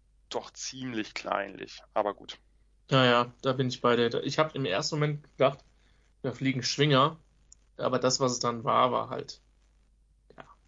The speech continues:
Speaker 1: Hat halt abgeräumt, aber das ist halt, das
Speaker 2: Uh,
Speaker 1: war, das ist auch ein bisschen
Speaker 2: das war
Speaker 1: Motion gewesen. Also die, die, die,
Speaker 2: eben.
Speaker 1: die, das Movement gegeneinander, nicht Motion.
Speaker 2: Genau.
Speaker 1: Das, ne, das war halt einfach
Speaker 2: Nein, der räumt den sauber ab und der O-Liner beschützt halt seinen Quarterback, die, die beiden sagen sich ein paar nette Worte und gut ist.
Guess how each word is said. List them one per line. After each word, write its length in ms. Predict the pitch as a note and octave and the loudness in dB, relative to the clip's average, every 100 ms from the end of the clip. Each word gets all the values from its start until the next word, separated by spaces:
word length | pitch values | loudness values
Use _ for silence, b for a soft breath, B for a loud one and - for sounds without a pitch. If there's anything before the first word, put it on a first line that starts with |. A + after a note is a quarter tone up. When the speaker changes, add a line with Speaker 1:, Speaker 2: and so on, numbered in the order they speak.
| _ - | _ -14
Speaker 1:
Hat 180 | - | -2
halt 140 | C#3+ B2 | 0 0
abgeräumt, 600 | A#2 - B2+ G2+ F#2+ G2 | -2 -2 -2 -2 -4 -4
aber 120 | A2 | -2
das 140 | A2 | -4
ist 120 | - - | -4 0
halt, 300 | A#2 - A#2 | 0 -2 -6
das 80 | |
Speaker 2:
Uh, 80 | C#3+ | 0
Speaker 1:
war, 180 | E3 A2+ | 2 2
das 120 | A2 | -2
ist 60 | - | -4
auch 100 | A#2+ | -4
ein 60 | |
bisschen 280 | A#2 A#2+ B2 | -4 -8 -8
Speaker 2:
das 60 | A2 | 0
war 220 | A2 C3 | 4 6
Speaker 1:
Motion 140 | B2+ G#2 | 4 -4
gewesen. 360 | F#2+ G#2 G2 | -8 -8 -4
Also 180 | A2 G#2+ | -4 -4
die, 200 | G#2+ A2+ | -4 -6
die, 160 | G#2+ A2+ | -6 -6
die, 80 | A#2 | -2
Speaker 2:
eben. 160 | C3+ | -2
Speaker 1:
die, 120 | C3+ G2+ | -2 -6
das 160 | A2+ | -4
Movement 400 | C3 C#3+ - A2 | 0 0 0 -2
gegeneinander, 440 | A2+ G#2+ G#2 G#2 F2+ | -2 0 0 2 -2
nicht 140 | F2 | -4
Motion. 340 | F2+ F2 - - | -10 -10 -10 -2
Speaker 2:
Genau. 280 | B2 B2 | 2 2
Speaker 1:
Das, 180 | A#2+ - | 0 -6
ne, 140 | A2 A#2+ | -6 -4
das 200 | G#2+ - | 0 4
war 100 | G#2+ | 4
halt 100 | G2 | 4
einfach 180 | F#2 | 2
Speaker 2:
Nein, 200 | G#2 C#3+ - _ b b | 2 2 -2 _ b b
der 80 | B2 | 2
räumt 200 | B2+ C#3+ | 2 2
den 100 | C#3+ | 2
sauber 340 | C3 B2 B2 | 4 4 4
ab 160 | C#3 D#3+ | 2 -2
und 100 | C3+ | -4
der 120 | B2+ | 0
O-Liner 240 | C#3+ C#3 | 0 0
beschützt 280 | B2 - C#3 | -2 -6 -2
halt 120 | C#3 | -2
seinen 180 | C3 B2 | 0 -2
Quarterback, 560 | A#2+ C3 C#3+ D3 D3 C#3+ | 0 2 2 4 2 2
die, 180 | C3+ B2 | -2 -4
die 120 | C3+ | -2
beiden 260 | B2 B2+ | 2 2
sagen 240 | A#2+ B2 C3 | 4 2 2
sich 100 | C3 | -4
ein 40 | |
paar 100 | C3 | -2
nette 240 | B2+ B2+ A#2+ | -2 -2 -2
Worte 240 | A#2 D#3 | -2 0
und 80 | C#3+ | -2
gut 160 | A#2+ | -2
ist. 300 | B2+ C#3+ - | -4 -6 -8